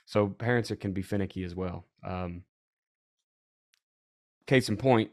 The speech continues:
we were i-, in a, in a ball game the other night, and, uh, you know, the Bixby Spartans had won, like, seventy-one out of their last seventy-two games. They're, they're really good. That coaching staff has really got things clicking.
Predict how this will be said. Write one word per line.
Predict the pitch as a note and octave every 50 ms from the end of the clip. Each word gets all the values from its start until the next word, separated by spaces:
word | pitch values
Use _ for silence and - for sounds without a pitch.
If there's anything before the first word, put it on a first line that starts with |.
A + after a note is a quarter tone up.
| _ -
we | G#2 A2+ A2+
were | A2 A2 A2 A2 -
i-, | -
in | G#2+ E2 - A2+ A2
a, | G#2+ G#2 G2
in | - - A2
a | G#2+
ball | F#2+ G#2 G#2 G#2+
game | G2+ G#2 G#2 G#2 G#2
the | G#2
other | G2+ G2+ G2+
night, | G2+ G2+ G2+ G#2 G#2 G2+ -
and, | - A2 G2+ F#2+ F#2+ F2+ F2 E2+ - _ _ _ _ _ _ _ _ _ _ _ _ _ _ _ _ _ _ _ _ _ _ -
uh, | G2 F#2+ F#2+ F#2 F2+ F2 F2 F2 F2 F2 - _ _ _ _ _
you | - G#2
know, | G2 G2
the | F#2+ F#2+
Bixby | - G2 A2 A2 C3+ C#3 - - B2+ B2
Spartans | G#2+ - - C3 B2+ G2+ A#2+ A#2+ G#2 -
had | A2+ G#2+ G2
won, | G#2+ A2 A2 G#2+ G#2+ G#2+
like, | G2+ G2 G2 F#2+ F#2 - _ _ _ _ _ _ _ _ _ _ _ _ _ _ - -
seventy-one | - - - - B2 A#2 A#2 A2 G#2 G#2+ G2+ G#2 G#2+ A2 A2 G#2+ G#2
out | G2+ F#2+
of | G2 F#2+
their | F2+ G2 G2 G2+
last | G2+ G2 G2 F#2+ - -
seventy-two | G#2+ G2+ F#2+ F#2+ F#2+ - F#2+ F#2
games. | F2 F#2+ F2+ F2 F2 F2 - -
They're, | F#2 F2+ E2+ - -
they're | - G2 G2+
really | F#2+ F#2 G#2 G#2+ G2 F#2+
good. | F2+ D#2+ F2+ E2+ E2+ D#2+ - _ _ _ _ _ _ _ _ -
That | - G2
coaching | - G#2+ G#2 - G#2 F2+
staff | - G#2 G2 F2+ -
has | F2
really | F#2 G2 G#2 G#2+
got | F#2+ G2 F2 F2
things | - G2 F#2 F2 -
clicking. | - - B2 G#2+ - G#2 G2 F#2 F#2